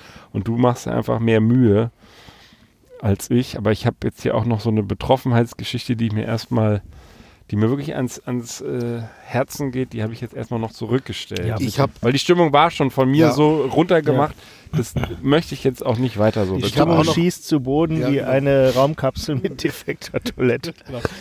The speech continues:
Speaker 3: Ich hätte auch noch was zum Thema Namen, deswegen, ähm,
Speaker 2: Bitte.
Speaker 3: äh, es gibt in Frankreich eine, eine Ortschaft, ähm,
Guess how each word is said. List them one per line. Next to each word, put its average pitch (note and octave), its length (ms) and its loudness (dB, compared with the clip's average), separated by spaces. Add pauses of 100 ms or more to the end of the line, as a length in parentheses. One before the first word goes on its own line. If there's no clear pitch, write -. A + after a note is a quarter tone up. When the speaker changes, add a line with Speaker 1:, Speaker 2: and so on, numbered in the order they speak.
(100)
Speaker 3:
Ich C#3+ 120 -6
hätte G#3+ 220 4
auch G#3 80 4
noch A3+ 140 2
was G#3+ 220 0
zum G#3+ 120 -4
Thema F3+ 360 2
Namen, C#3 420 -4
deswegen, B2+ 580 -8
ähm, A#2+ 340 -6 (160)
Speaker 2:
Bitte. B2 260 -4 (240)
Speaker 3:
äh, C#3+ 180 6
es C#3+ 160 0
gibt - 240 -4
in F3 240 -2
Frankreich G3+ 880 -2
eine, C3+ 720 -2
eine A#2 480 -2
Ortschaft, F#3 840 -2
ähm, D#3 420 0